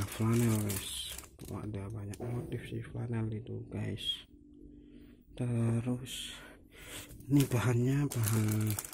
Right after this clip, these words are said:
katun, guys. Katunnya katun yang lumayan berkualitas, guys. Oke, beliau itu banyak, guys, motifnya, tinggal pilih di scroll, nanti di link ada. Masih banyak itu, guys,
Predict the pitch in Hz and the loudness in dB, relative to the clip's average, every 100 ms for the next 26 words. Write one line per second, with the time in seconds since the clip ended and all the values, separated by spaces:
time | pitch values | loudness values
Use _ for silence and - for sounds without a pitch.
0 | - - 113 - 120 117 110 107 101 - | -10 -4 -4 0 2 4 4 2 -2 -6
1 | - 117 113 - - - - - - - | -8 -8 -8 -10 -18 -20 -20 -20 -20 -18
2 | - 113 - 113 120 127 127 - 117 113 | -4 -4 2 4 4 2 -2 0 2 2
3 | 110 107 107 - - - - 117 113 110 | 2 2 0 -2 -16 -18 0 2 4 2
4 | 113 - 117 110 117 - 113 - 120 123 | -2 -4 -2 -2 -2 -6 -10 -8 -8 -8
5 | - - - 143 - - - - - - | -10 -14 -8 -8 -8 -12 -18 -20 -18 -10
6 | - - - - - 120 117 110 98 - | -8 -6 -8 -8 0 4 6 4 2 0
7 | 123 127 139 117 117 113 - 110 117 120 | 0 0 -2 -6 -8 -8 -10 -10 -8 -8
8 | - 135 127 117 104 - 113 131 135 - | -4 -2 2 4 2 2 2 2 0 2
9 | 101 98 - - - - - - 127 123 | 4 4 -2 -12 -16 -16 -8 0 2 4
10 | 127 127 123 113 117 113 113 107 110 113 | 4 6 6 6 6 6 6 6 4 4
11 | 113 117 123 120 - 104 120 120 120 127 | 4 6 6 2 -2 -4 -2 2 2 0
12 | - - - - - - - _ _ - | -8 -18 -20 -20 -20 -20 -20 _ _ -20
13 | - - - - - _ _ - - - | -20 -20 -20 -20 -20 _ _ -20 -20 -10
14 | 117 113 - 113 110 110 107 113 107 98 | -6 -4 -2 -2 0 0 0 0 -2 -4